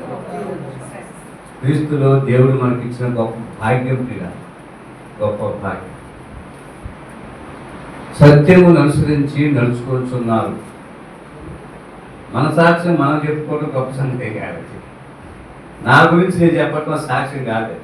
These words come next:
ఇతరులు చెప్పేదే నిజమైన సాక్ష్యం. కాబట్టి ఆ పడే ప్రయాసం మనకు తెలుసు. చిన్నప్పటి నుంచి కూడా మా అక్క కొడుకు, మా మేనమామ కొడుకు, మా మేనమామ కొడుకు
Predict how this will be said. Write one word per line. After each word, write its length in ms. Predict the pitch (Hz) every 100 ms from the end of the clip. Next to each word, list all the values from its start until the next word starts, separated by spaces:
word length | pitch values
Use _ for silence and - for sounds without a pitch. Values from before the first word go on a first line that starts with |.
| - - - - - - - - -
ఇతరులు 340 | - 131 135
చెప్పేదే 720 | 123 123 120 123 117 151 - - - - - - - -
నిజమైన 440 | 98 98 98 95 87 -
సాక్ష్యం. 760 | 67 - - - - - - 101
కాబట్టి 480 | 101 107 110 113 104
ఆ 60 | 101
పడే 180 | 101 113
ప్రయాసం 560 | 113 104 110 110 110 107
మనకు 180 | 98
తెలుసు. 380 | 98 98 - 110 113 - - - - - - - -
చిన్నప్పటి 380 | 104 107 - 110
నుంచి 280 | 110 113 110
కూడా 200 | 110 107 110 - - - - - - - - - - -
మా 40 |
అక్క 280 | - - -
కొడుకు, 300 | 110 101 113
మా 80 | 104
మేనమామ 520 | 98 95 98 95 92
కొడుకు, 520 | 87 90 90 - -
మా 60 | 90
మేనమామ 540 | 90 85 95 92 87
కొడుకు 680 | 87 87 90 - 69 -